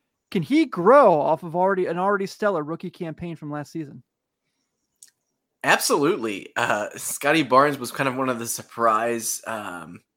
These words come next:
Speaker 2: rookies of the year. I mean, I think we all were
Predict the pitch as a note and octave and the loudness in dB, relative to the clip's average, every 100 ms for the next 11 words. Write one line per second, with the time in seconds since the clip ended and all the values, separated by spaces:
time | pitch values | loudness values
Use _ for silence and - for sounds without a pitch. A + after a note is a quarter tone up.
0 | _ _ _ _ _ A#2 C3+ C#3+ C3 C3 | _ _ _ _ _ -2 -2 0 -2 -4
1 | A#2+ A#2+ A#2+ B2 C3 C3+ - G#2 A2 G#2 | -6 -6 -2 -2 -2 -6 -10 -8 -6 -6
2 | G#2 B2 A2 A2+ - G#2+ A2 A2 A2 - | -8 -10 -8 -8 -2 0 2 0 -2 -6
3 | A2 G#2+ G2+ G#2 | -6 -6 -4 -8